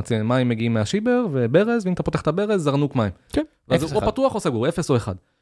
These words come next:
Speaker 1: אז היום כבר אתה יכול לשחק עם המתחים, עם הברז של הצינור בגינה, אתה יכול קצת לפתוח, ואז נהיה קצת זרנוק.
Speaker 2: מה היתרון בזה?
Speaker 1: אתה, אתה מרוויח הרבה יותר, כל ביטים, כל טרנזיסטור אחד הוא כבר לא ביט אחד של אפס או אחד, הוא כבר שני ביטים.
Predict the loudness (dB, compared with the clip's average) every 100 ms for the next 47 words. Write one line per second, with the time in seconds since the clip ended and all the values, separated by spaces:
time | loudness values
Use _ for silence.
0 | _ -8 -2 0 0 -2 -4 -8 _ -6
1 | -4 -2 -2 -4 -4 -6 -6 -8 -10 -6
2 | 0 2 2 -2 -2 0 2 0 0 0
3 | 0 0 0 -2 -2 0 0 0 0 0
4 | -4 _ _ -8 -2 -2 2 2 2 0
5 | -2 -4 _ _ -6 -4 0 0 -2 -2
6 | -2 -2 -4 -4 0 0 0 -8 _ -2
7 | -2 0 -2 0 -2 -4 -8 _ _ -16
8 | -10 -6 -4 -2 -4 -6 -20 _ -8 -4
9 | -2 -2 -2 -2 -2 -4 -4 -4 -2 -2
10 | -2 -2 -2 0 0 -2 -2 -2 0 0
11 | 0 -2 -2 -2 -2 0 -2 -2 -2 -2
12 | -4 -8 -12 _ _ _ _ -20 -6 -6
13 | 0 2 2 -4